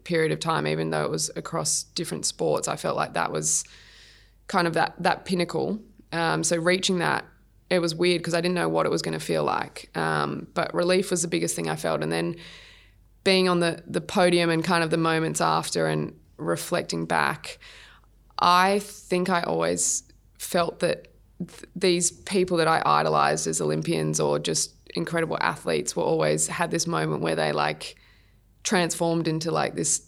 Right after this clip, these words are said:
superhuman kind of person, and something happened and they just suddenly became a gold medalist because they just, like,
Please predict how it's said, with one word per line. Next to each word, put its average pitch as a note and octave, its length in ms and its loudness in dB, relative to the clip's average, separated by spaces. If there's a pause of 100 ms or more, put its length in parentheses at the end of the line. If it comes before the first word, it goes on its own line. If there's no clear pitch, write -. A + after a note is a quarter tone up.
superhuman D3 880 -2
kind D3+ 240 -4
of D3+ 80 -4
person, C#3+ 460 -2
and D3 160 -6
something F3 240 2
happened D#3+ 340 2
and D3+ 100 2
they C#3+ 120 2
just D#3 280 2
suddenly E3 300 4
became D#3+ 380 0
a D#3+ 40 0
gold D#3 220 0
medalist D#3 380 2
because E3+ 260 -4
they D3+ 180 0
just, D3+ 220 0
like, - 360 -2